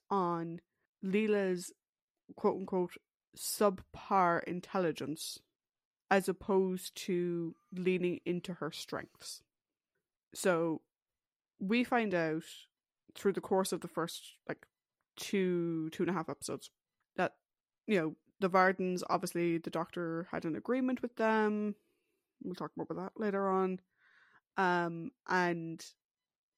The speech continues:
you know, they're telepathic. Incredibly so. Probably the strongest telepathic characters we've ever met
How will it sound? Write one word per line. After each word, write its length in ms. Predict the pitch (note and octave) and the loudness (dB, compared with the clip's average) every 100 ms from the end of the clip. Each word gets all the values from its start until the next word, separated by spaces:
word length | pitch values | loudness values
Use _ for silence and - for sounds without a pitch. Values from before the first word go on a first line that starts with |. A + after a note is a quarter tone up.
| _ _ _ | _ _ _
you 160 | - F3+ | -2 0
know, 80 | D#3+ | 2
they're 260 | F3+ F3 | 4 4
telepathic. 800 | F3 F3 E3+ - F3+ - - - - _ _ _ _ _ _ _ _ _ _ - | 2 -4 -6 -4 -6 -6 -10 -12 -20 _ _ _ _ _ _ _ _ _ _ -8
Incredibly 580 | G3 - A#3 A3+ F3+ E3 | -8 0 4 4 2 -4
so. 180 | - | -6
Probably 220 | - F#3+ A3 | -2 -2 0
the 160 | F3+ - _ _ _ - | -4 -6 _ _ _ -12
strongest 560 | - D#3+ E3+ E3+ - | -4 -2 0 -2 -4
telepathic 480 | F#3 E3+ D#3 - D#3+ | -4 -4 -6 -8 -8
characters 380 | - E3 - D#3+ | -6 -6 -6 -6
we've 180 | D#3+ D#3 | -6 -6
ever 180 | D#3 D3+ | -6 -6
met 300 | D#3 D#3+ | -4 -6